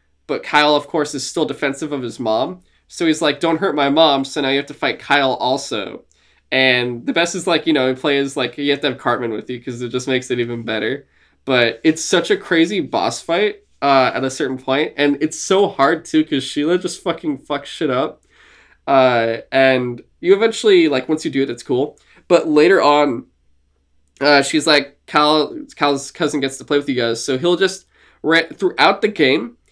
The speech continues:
will just randomly appear in a battle and do nothing, and then leave, and then the battle continues.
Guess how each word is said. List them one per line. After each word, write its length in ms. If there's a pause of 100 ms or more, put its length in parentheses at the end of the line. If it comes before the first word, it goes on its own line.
(200)
will 100
just 240
randomly 460
appear 640
in 140
a 40
battle 580 (440)
and 260
do 180
nothing, 640 (160)
and 160
then 280
leave, 340
and 140
then 80
the 80
battle 240
continues. 760